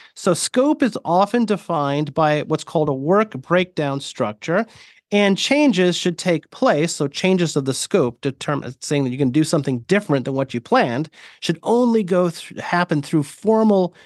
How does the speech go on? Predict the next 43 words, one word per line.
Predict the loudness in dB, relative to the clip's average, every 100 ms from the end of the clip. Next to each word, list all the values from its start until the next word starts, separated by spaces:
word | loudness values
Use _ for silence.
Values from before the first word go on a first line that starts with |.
| _
change | -6 0 2 2 0
control | -4 -2 -2 -2 -4
procedures. | -6 -2 2 2 0 -14 -18 -20 -20 -8
So | 0 2
there's | 4 2
a | 0
process | -2 2 4 4 2 -4 -4 -8 -14 -20 -20 _
that | 0 2
we | 2
use | 2 2 0
to | -4
define | -6 0 2 4 2
the |
scope | -2 -2 -4 -2
and | -4
also | 0 -2 -2
a | -4
process | -4 -2 0 0 -2 -8
that | -6 -4
we | -4
use | -4 -4 -6 -12 -20 -12
to | -2 -2
change | 0 2 2 2
that | -2 -4
scope. | -10 -12 -14 -16 _ _ _
And | -2 0
so, | 2 2
long | 2 2 2 0
story | 0 2 2 0
short, | -2 0 0 -4 _ _ _ -10
the | -10
scope | -8 0 0 2
of | 0
a | 0
project | 0 2 2 0 -6 -6
really | -2 -2
defines | -2 -4 -2 0 -2 -2
what | -2
is | -2 -4
part | -6 -6 -4
of | -4
the | -2
project | 0 0 -2 -8 -10